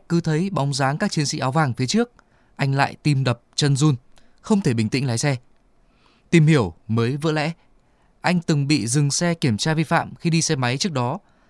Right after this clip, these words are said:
và có ấn tượng rất xấu, đến mức ám ảnh với kỷ niệm đó.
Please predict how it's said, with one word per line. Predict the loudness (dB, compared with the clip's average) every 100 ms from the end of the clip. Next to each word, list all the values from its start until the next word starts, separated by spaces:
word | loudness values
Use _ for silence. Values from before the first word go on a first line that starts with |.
| _ -14
và | 0 2 2
có | 0 0
ấn | 0
tượng | 0 -2 -8 _
rất | -4 -4
xấu, | 0 -2 -2 -6 -16 _ _
đến | 2 2
mức | 2 -4 -4
ám | 0 2
ảnh | 0 -4 _ _ -6
với | -4
kỷ | -2
niệm | -2 -2
đó. | -4